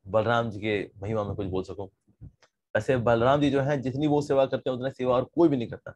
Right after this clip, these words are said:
उनके एक सारे अनंत शेष के रूप में,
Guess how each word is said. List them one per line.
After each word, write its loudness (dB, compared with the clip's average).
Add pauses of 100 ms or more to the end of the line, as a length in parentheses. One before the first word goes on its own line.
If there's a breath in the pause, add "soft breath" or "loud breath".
(840)
उनके -2
एक -4
सारे 4
अनंत 0
शेष -4
के -4
रूप -4
में, -10